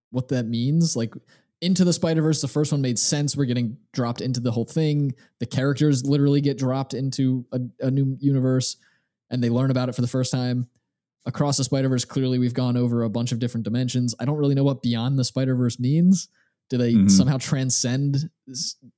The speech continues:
Speaker 1: this multiverse thing, and we now have, like, one massive universe, or, uh, can they just travel back and forth however they want? I, I don't know.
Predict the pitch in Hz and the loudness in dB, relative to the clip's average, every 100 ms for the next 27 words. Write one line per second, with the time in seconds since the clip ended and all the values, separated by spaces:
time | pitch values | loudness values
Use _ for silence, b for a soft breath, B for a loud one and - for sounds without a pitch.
0 | _ _ - 131 135 143 156 175 170 175 | _ _ -6 -2 0 2 2 4 2 2
1 | 180 175 131 127 123 120 127 120 110 120 | 2 2 2 0 0 -2 -2 -2 -4 -2
2 | 123 117 123 131 107 113 156 165 175 170 | -4 -2 -4 -4 -2 0 0 2 0 0
3 | 123 110 b b b b _ 65 69 - | -2 -2 b b b b _ -12 -10 -12
4 | - 135 117 113 120 - 123 123 120 113 | -4 -2 -2 -2 -4 -4 -4 -2 -4 -4
5 | - 135 131 127 127 120 117 143 139 117 | -2 2 4 2 2 2 2 0 -4 -8
6 | 117 107 123 127 120 135 | -6 -6 -4 -2 0 0